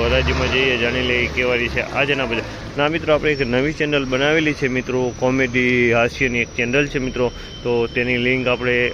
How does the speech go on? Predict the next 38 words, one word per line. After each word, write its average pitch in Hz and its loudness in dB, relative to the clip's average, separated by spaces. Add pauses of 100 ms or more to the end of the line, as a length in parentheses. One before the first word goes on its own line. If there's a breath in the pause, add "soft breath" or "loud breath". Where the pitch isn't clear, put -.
(760)
ડિસ્ક્રિપ્શનમાં 131 -2
આપી 160 0
દઈએ 160 2
મિત્રો. 135 0
તો 127 0
એ 120 2
લિંકમાં 127 0
અવશ્ય 131 0
જજો 143 2
અને 135 0
મિત્રો, 127 -2
અમારી 127 0
ચેનલને 127 0
એને 131 0
પણ 131 -2
સપોર્ટ 131 -4
કરજો. 151 2
જેવી 131 2
આ 131 4
ચેનલને 135 0
સપોર્ટ 147 -4
કરો 180 2
છો 165 -2
મિત્રો, 139 -2 (400 loud breath)
તેવી 147 2
જ 147 -2
એ 147 2
ચેનલને 151 0
સપોર્ટ 147 -2
કરજો, 156 2
જેથી 131 -2
કરીને 139 0
અમારી 139 0
એ 131 -2
ચેનલ 135 -2
આગળ 127 2
આવે 143 2
મિત્રો. 151 2